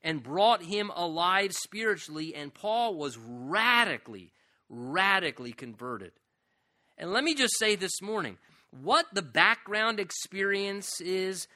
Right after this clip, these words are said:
what the process was regarding how people come into a personal saving relationship with Jesus Christ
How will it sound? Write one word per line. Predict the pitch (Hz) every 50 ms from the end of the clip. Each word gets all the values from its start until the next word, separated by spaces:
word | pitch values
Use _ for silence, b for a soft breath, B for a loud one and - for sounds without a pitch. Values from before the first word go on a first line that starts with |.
| b b
what | b 139 170 208 -
the | - 214
process | - - - 202 185 180 185 196 190 - 208 196 180 -
was | 180 180 180 185 185 147
regarding | 151 165 156 165 165 170 175 170 160
how | 151 139 165 165 170 180 170
people | - - 196 175 - 175 160
come | - - 180 170 165 165 165 170 165 160 b b b b
into | 156 151 143 139 143 135
a | 123
personal | - - - 180 180 185 - - 180 175 170 175
saving | 175 - - - - - 170 160 165 180 175 170 185 175 180 180 165 139
relationship | 139 127 120 117 131 143 160 160 - - 160 147 - - 160 156 151 -
with | 127 117 104
Jesus | 95 117 127 135 143 151 143 143 151 143 -
Christ | - - 143 135 139 143 143 135 -